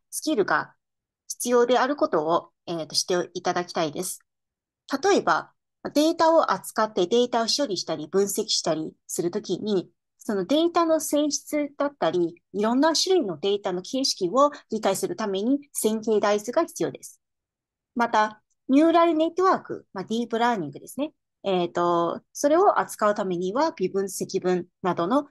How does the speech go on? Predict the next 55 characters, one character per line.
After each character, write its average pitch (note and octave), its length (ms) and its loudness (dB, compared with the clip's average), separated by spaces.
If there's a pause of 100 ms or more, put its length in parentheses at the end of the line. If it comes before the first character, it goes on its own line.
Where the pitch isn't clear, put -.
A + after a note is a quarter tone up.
知 - 160 0
識 - 220 -6
が D4+ 120 4
必 - 200 0
要 D#3 80 2
で F#3 100 -6
す。 - 240 -12 (1040)
そ - 180 -2
し - 120 2
て G4 180 4
で B3 100 2
す - 140 -6
ね、 G3+ 180 0 (220)
え F3 300 2
ー E3+ 80 -6
と、 F3 380 2 (140)
分 C4 180 2
析 C4 360 -2
の B3 220 2 (200)
結 F#3 200 -4 (100)
果 A3 160 2
の B3+ 220 2
精 F#4+ 320 2
度 F3 100 4
を E3 80 2
評 F#3+ 240 -2
価 D#3+ 160 0
し - 60 -4
た D3 100 -10
り、 E3 80 -10 (460)
扱 C#4 380 2
う C#4 60 0
デ C4+ 100 2
ー C#4 120 2
タ B3 100 0
の G3 120 -2
分 F#4 320 2
布 F3 180 2
を F3+ 120 4
理 A3+ 180 -10
解 F#3 200 0
す - 140 -8
る F3+ 140 -4
た G#3+ 100 -4
め G#3 180 -2
に G3+ 160 -6
は、 C#4+ 240 2 (460)
統 G4 160 4
計 G4+ 180 0
学 F3 360 0
が D4+ 260 0
必 - 200 -6
要 D#3 100 -4
で - 140 -8
す。 - 220 -14